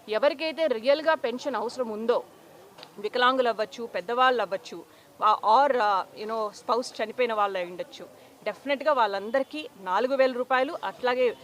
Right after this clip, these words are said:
ఆ, హ్యాండ్-, ఫిజికల్లీ హ్యాండిక్యాప్డ్‌కి సిక్స్ థౌజండ్ రూపీస్, డెఫినెట్‌గా వాళ్ళకి మంత్-, మంత్లీ,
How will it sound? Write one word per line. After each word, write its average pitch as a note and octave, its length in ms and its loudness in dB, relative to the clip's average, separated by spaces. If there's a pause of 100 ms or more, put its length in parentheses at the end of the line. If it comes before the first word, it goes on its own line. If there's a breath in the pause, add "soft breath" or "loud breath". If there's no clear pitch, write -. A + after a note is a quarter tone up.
(260 loud breath)
ఆ, - 160 4
హ్యాండ్-, A3 320 -2
ఫిజికల్లీ B3 360 -2
హ్యాండిక్యాప్డ్‌కి A3 560 -4
సిక్స్ - 220 -12
థౌజండ్ B3+ 320 2
రూపీస్, D4 300 -8 (300 loud breath)
డెఫినెట్‌గా C#4+ 440 0
వాళ్ళకి A#3+ 260 0
మంత్-, G3+ 560 -8
మంత్లీ, A#3+ 500 -4